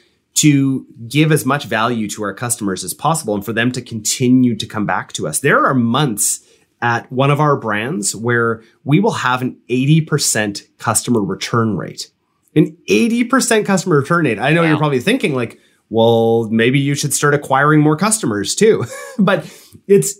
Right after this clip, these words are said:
Speaker 1: it, it just goes to show you that people love to come back, right? And so thinking about the tweaks that you may need to make to your product to get people to come back, right? Or maybe you're releasing more product or releasing product more often or iterations of products. That's where I start as far as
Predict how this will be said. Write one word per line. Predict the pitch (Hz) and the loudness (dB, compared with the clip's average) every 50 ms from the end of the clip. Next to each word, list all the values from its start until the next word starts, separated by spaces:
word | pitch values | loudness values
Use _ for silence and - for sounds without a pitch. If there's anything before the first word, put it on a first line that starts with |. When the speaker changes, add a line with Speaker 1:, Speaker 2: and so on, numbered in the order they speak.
| - - | -4 -2
Speaker 1:
it, | 190 196 190 - | -2 -2 -2 0
it | 175 185 160 | 0 2 2
just | 170 214 196 - | 2 0 0 2
goes | 202 190 180 - - | 4 4 4 4 0
to | 151 | -2
show | - - - 202 196 | -4 -2 0 2 2
you | 190 160 127 110 | 4 4 2 0
that | 117 107 - | 0 -4 -6
people | - 160 151 147 135 123 117 104 - | -6 -8 -4 -2 -2 -2 -2 -4 -6
love | 123 123 131 139 147 143 139 127 117 - | -6 -2 0 2 4 4 2 0 -2 -6
to | 127 | -12
come | 120 - 123 110 104 | -10 -8 -6 -6 -2
back, | 107 127 123 90 - - - | -2 -2 -2 -4 -6 -10 -10
right? | 107 104 135 - - | -6 -4 -4 -4 -2
And | 127 135 143 | -2 -2 0
so | - - 151 143 135 139 - - - - _ _ _ _ | 2 2 2 2 0 -2 -6 -20 -20 -20 _ _ _ _
thinking | - - 220 247 247 247 226 | -2 0 0 2 2 2 2
about | 175 156 156 160 156 | 2 2 2 0 0
the | - | -4
tweaks | - - - 175 165 151 - | -8 -4 -4 -4 -2 -2 -4
that | 127 - 127 | -6 -4 -4
you | 131 147 170 | 0 2 4
may | 165 151 143 | 4 4 4
need | 135 131 131 123 - | 2 0 -2 -4 -4
to | - | -6
make | 117 113 107 - | -6 -6 -6 -6
to | - 110 | -6 -4
your | 110 110 | -4 -4
product | 104 - 113 101 104 131 156 - - | -4 -2 0 0 0 0 -2 -4 -6
to | - - | -4 0
get | - 117 - - | -2 -2 -2 -2
people | - - 110 - 113 | -14 -16 -10 -10 -10
to | 101 101 | -10 -10
come | - - - - 95 92 95 92 82 | -12 -10 -6 -4 -2 -2 -2 -4 -4
back, | 82 80 78 76 - - - - | -4 -4 -4 -4 -6 -10 -10 -8
right? | - 123 131 - | -6 -6 -4 2
Or | 185 208 226 214 175 196 226 | 4 4 6 6 4 2 2
maybe | 196 151 131 127 | 0 0 0 0
you're | 139 135 | -2 -2
releasing | 139 139 151 151 - - 185 185 | -2 -2 -2 -2 0 0 2 2
more | 220 330 370 | 2 0 -2
product | - - 80 82 87 - 110 | -4 -4 -6 -6 -10 -8 -6
or | 104 | -6
releasing | 104 110 117 123 123 - 143 123 | -4 0 0 0 0 -2 -4 -4
product | - 131 127 120 - - | -2 -2 -4 -4 -4 -4
more | 131 131 - - - | -4 -4 -4 -2 -4
often | 151 190 220 - - 139 117 107 | -4 -4 -4 -6 -6 -6 -4 -4
or | 98 110 117 - - | -4 -6 -6 -2 0
iterations | 156 156 180 165 151 165 208 202 - - 151 123 - | 2 2 2 2 2 0 -2 -2 -2 -2 -2 -2 -2
of | 107 - _ | -4 -10 _
products. | - 101 80 78 80 - - - - _ - | -8 -8 -8 -8 -10 -10 -12 -12 -12 _ -4
That's | 139 202 233 254 247 - | -2 -2 0 -2 0 0
where | - 170 | 2 2
I | 165 170 | 2 2
start | 156 - - 143 131 123 - - | 2 0 0 0 -2 -2 0 2
as | 143 135 127 - | 2 2 2 2
far | - 139 127 | 2 2 2
as | 127 123 - - | 2 -2 -4 -10